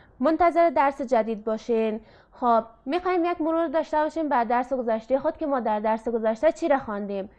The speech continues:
عنوان درس گذشته ما چی بود؟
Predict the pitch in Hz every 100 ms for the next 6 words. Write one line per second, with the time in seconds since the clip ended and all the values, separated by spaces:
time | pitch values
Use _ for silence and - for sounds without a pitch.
0 | _ _ _ _ _ _ 247 247 240 240
1 | 240 240 233 233 226 254 233 220 262 285
2 | 349